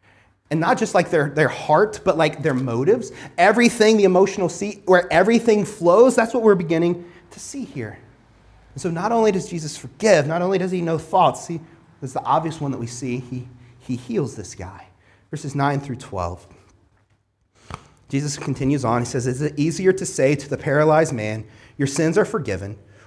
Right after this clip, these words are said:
or 'Stand up, pick up your mat, and walk'? So I will prove to you that the Son of Man has authority on earth to forgive sins."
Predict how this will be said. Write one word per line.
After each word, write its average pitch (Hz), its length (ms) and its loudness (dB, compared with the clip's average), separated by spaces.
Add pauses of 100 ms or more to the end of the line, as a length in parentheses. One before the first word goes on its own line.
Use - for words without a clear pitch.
(120)
or 131 420 6
'Stand 190 400 0
up, 113 220 0
pick 165 160 -4
up 165 120 -2
your 131 80 -2
mat, 104 260 -6
and 120 120 -8
walk'? 110 360 -2 (380)
So 185 160 2
I 175 160 6
will 254 140 2
prove 302 420 0
to 320 100 2
you 131 260 0
that 127 100 -4
the 143 80 -6
Son 190 260 2
of 233 120 4
Man 196 260 2
has 135 180 -4
authority 226 480 4
on 220 360 2
earth 196 260 2
to 175 100 -6
forgive 151 400 -2
sins." 160 520 -6